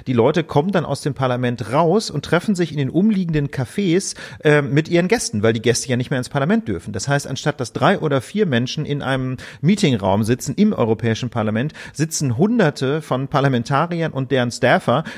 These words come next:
in ir-, in demselben Café und niesen sich alle an. Ja? Das heißt, wenn da auch nur einer Corona hat, ist das gesamte Parlament auf einmal krank. Also da muss man ganz ehrlich sagen, natürlich versuchen jetzt alle, ähm, wie soll ich sagen, VerantwortungsträgerInnen,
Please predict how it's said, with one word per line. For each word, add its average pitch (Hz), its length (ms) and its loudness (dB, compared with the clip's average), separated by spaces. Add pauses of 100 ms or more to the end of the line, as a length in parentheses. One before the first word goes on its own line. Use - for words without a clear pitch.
in 143 120 -2
ir-, 151 220 2
in 147 100 0
demselben 147 380 2
Café 175 420 -2
und 135 120 -2
niesen 160 240 -2
sich 139 180 -6
alle 127 120 -2
an. 92 160 -6 (120)
Ja? 107 120 -2 (180)
Das - 140 -2
heißt, 151 180 2
wenn 170 80 0
da 151 100 4
auch 131 140 -2
nur 135 160 2
einer 214 240 4
Corona 151 440 -2
hat, 117 160 0
ist 120 140 -8
das 127 140 -6
gesamte 135 340 0
Parlament 127 460 2
auf - 200 -6
einmal 135 260 2
krank. 95 300 -6 (240)
Also 123 180 2
da 120 160 4
muss 170 140 2
man 170 100 2
ganz 143 100 0
ehrlich 139 120 -4
sagen, 135 440 -4
natürlich 185 600 0 (180)
versuchen 165 520 0
jetzt - 400 -4
alle, 160 420 4
ähm, 131 360 -6
wie 131 120 -6
soll 131 140 2
ich 127 80 -4
sagen, 123 260 0
VerantwortungsträgerInnen, 139 1400 0